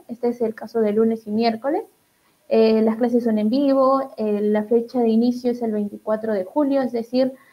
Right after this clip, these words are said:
la próxima semana. Eh, te preparamos para una doble certificación y aquí Gianfranco nos va a explicar un poco más sobre lo que es el temario, ¿no? Que es un aspecto bastante importante a la hora de elegir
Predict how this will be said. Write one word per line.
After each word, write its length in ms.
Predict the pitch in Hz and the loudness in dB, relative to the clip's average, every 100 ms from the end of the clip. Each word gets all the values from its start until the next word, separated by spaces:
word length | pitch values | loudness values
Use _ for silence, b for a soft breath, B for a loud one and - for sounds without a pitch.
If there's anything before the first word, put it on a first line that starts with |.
| B - | B -8
la 100 | - | -4
próxima 500 | 233 233 240 220 214 | -2 -2 0 -2 -2
semana. 600 | 220 226 240 233 277 370 _ _ _ _ _ _ _ _ | -2 2 2 2 0 -6 _ _ _ _ _ _ _ _
Eh, 640 | 240 220 214 214 214 220 220 233 - _ _ _ _ _ _ _ _ - _ | -2 0 0 -2 -4 -4 -4 -6 -10 _ _ _ _ _ _ _ _ -20 _
te 120 | 233 | 2
preparamos 500 | 233 233 233 233 247 | 4 4 4 2 2
para 200 | 254 220 | 2 2
una 180 | 220 220 | 2 2
doble 300 | 226 233 247 | 2 2 0
certificación 800 | 240 220 214 214 - 226 285 320 | 0 -6 -8 -8 -8 -6 -4 -2
y 80 | 262 | -2
aquí 400 | 240 254 254 254 | -2 -2 0 0
Gianfranco 420 | 226 240 240 247 | -2 -2 -2 -2
nos 120 | 220 | -4
va 60 | 220 | -4
a 40 | |
explicar 440 | 220 226 226 226 247 254 | -6 -8 -6 -6 -6 -6
un 180 | 254 | -4
poco 280 | 254 269 254 | 0 0 2
más 240 | 226 240 247 | 0 -2 0
sobre 280 | 247 208 | 0 0
lo 140 | 208 202 | -2 -4
que 80 | 226 | -4
es 60 | |
el 120 | 254 | -2
temario, 420 | 247 220 247 220 208 | -2 0 0 0 -2
¿no? 140 | 233 | -6
Que 80 | 247 | -6
es 60 | 233 | -4
un 120 | 233 | -2
aspecto 360 | 226 233 233 | -2 -2 2
bastante 340 | 240 220 240 247 | 2 2 0 0
importante 540 | 240 208 - 226 220 | -2 -6 -6 -6 -2
a 80 | 214 | -4
la 120 | 208 | -2
hora 160 | 214 220 | 0 0
de 80 | 220 | 0
elegir 420 | 202 208 226 226 | -2 -4 -6 -6